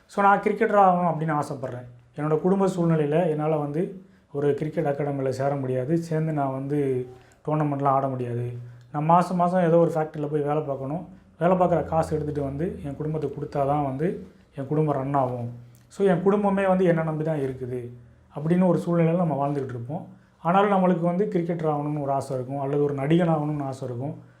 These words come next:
So, அதெல்லாம் வந்து நம்ம அச்சீவ் பண்ண முடியாது அப்படின்ட்டு ஏதோ ஒரு வேலையை நம்ம பார்த்துக்கிட்டு, நம்மளுக்கு பிடிக்காத வேலையை பார்த்துக்கிட்டு, சம்பளத்துக்காக நம்ம ஓடிக்கிட்டு இருக்கோம். ஓகேங்களா?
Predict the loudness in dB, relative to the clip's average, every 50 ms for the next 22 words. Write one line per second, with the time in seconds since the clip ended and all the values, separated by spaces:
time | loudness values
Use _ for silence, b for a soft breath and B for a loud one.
0 | B B B B B 0 4 6 8 8 8 6 6 4 4 2 2 2 2 2
1 | 2 2 2 2 2 2 0 -2 -2 -2 -2 0 0 -2 -2 0 0 2 4 4
2 | 4 4 2 2 0 0 -2 -4 -4 -2 -2 0 0 2 2 2 4 4 4 2
3 | 4 4 2 2 0 -4 -6 -8 -6 -6 -6 -6 -6 -6 -8 -6 -6 -6 -8 -10
4 | -18 -20 _ -12 -12 -10 -6 -4 -2 2 4 6 6 6 4 2 0 -2 -4 -4
5 | -4 -4 -6 -6 -6 -8 -10 B B B B B B B B -8 -2 0 2 2
6 | 4 4 4 2 2 2 2 0 0 0 0 0 0 -2 -4 -6 -8 -8 -10 -12
7 | -14 -16 -14 -12 -10 -8 -6 -6 -6